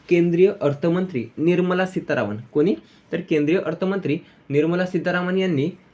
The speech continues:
आयकर विधेयक दोन हजार पंचवीस हे बघा सादर केले होते. हा जो काही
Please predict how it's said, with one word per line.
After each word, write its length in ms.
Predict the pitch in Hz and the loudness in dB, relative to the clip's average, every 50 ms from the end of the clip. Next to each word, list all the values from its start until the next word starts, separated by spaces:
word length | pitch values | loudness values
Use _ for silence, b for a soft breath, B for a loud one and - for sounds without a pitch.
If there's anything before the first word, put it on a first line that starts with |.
| _ _ _ - | _ _ _ -4
आयकर 420 | 156 165 175 170 175 - 214 202 | 0 0 0 2 2 4 4 6
विधेयक 440 | 196 185 180 160 165 180 190 190 156 | 6 6 4 4 4 2 0 -2 -4
दोन 220 | 131 135 151 156 | -4 0 0 0
हजार 160 | 160 170 170 | 2 0 -2
पंचवीस 520 | 175 - - 190 190 190 190 170 147 139 - 165 | -2 0 2 2 2 2 2 -2 -4 -2 -2 -2
हे 60 | 156 | 0
बघा 260 | 147 151 151 180 202 | 0 0 0 -2 -4
सादर 420 | 196 - - 180 160 156 147 160 | -8 -4 0 2 2 2 2 -2
केले 240 | 156 156 160 147 143 | -2 -2 0 0 0
होते. 320 | 135 135 123 - 107 110 - - b b b b b b b b b b | 0 -2 -2 -4 -6 -6 -8 -12 b b b b b b b b b b
हा 60 | 165 | -2
जो 100 | 160 185 | 0 0
काही 180 | 185 196 196 196 | 2 2 0 0